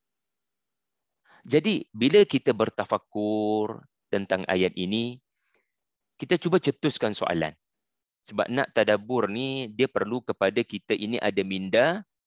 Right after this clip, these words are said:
as-sa'ilin. "Laqad kana fi Yusufa wa ikhwatihi ayatun lis-sa'ilin." Kita kena pandai tanya soalan. Ya, "Wa yas'alunaka." Kita kena pandai tanya soalan.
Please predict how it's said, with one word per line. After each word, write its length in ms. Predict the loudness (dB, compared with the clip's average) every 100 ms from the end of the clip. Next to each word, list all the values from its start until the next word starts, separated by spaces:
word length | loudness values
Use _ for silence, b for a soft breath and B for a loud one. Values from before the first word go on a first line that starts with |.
| _ _ -2
as-sa'ilin. 1040 | -2 -2 0 2 2 0 -2 -2 -2 -2
"Laqad 320 | -2 -2 -6 -2
kana 320 | 0 0 -2
fi 160 | -6 -8
Yusufa 560 | -6 -6 -8 -2 0 -2 B B
wa 160 | 0 0
ikhwatihi 640 | 0 -2 0 0 0 0
ayatun 480 | 0 2 0 0 -4
lis-sa'ilin." 720 | -4 -6 -2 -2 -2 -6 -8
Kita 160 | -6 -4
kena 160 | -2
pandai 320 | 0 0 0
tanya 240 | 0 -2 -4
soalan. 320 | -2 -2 -2 -6 _ _ B B B B
Ya, 160 | -2 0
"Wa 160 | 2
yas'alunaka." 800 | 2 0 -2 -2 -2 -2 -4 -4 -6
Kita 80 | -4
kena 160 | -4 -2
pandai 240 | 0 0
tanya 240 | 0 -2 -6
soalan. 320 | -6 -6 -6